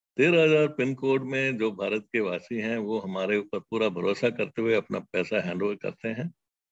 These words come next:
तो ये शायद अकेली कोई ऐसी कंपनी होगी जहाँ, जिनका इतना, अ,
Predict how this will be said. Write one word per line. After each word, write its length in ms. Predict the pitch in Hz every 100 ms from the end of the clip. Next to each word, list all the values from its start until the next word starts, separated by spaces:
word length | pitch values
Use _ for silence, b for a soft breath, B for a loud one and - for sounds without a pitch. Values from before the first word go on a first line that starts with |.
| _ _ _ _ _ -
तो 240 | 98 101
ये 200 | 104 120
शायद 340 | 120 127 135 139 -
अकेली 500 | - 127 147 143 135 143 _ _
कोई 300 | - 147 156
ऐसी 240 | 131 110 123
कंपनी 360 | 104 92 -
होगी 420 | 107 104 123 147 151 _ _ _ _ _ -
जहाँ, 320 | - 110 113
जिनका 300 | 104 110 120
इतना, 500 | 107 - 143 139 135 - - _ _ _ _ _ _ _ _ _ 107
अ, 440 | 107 98 98 95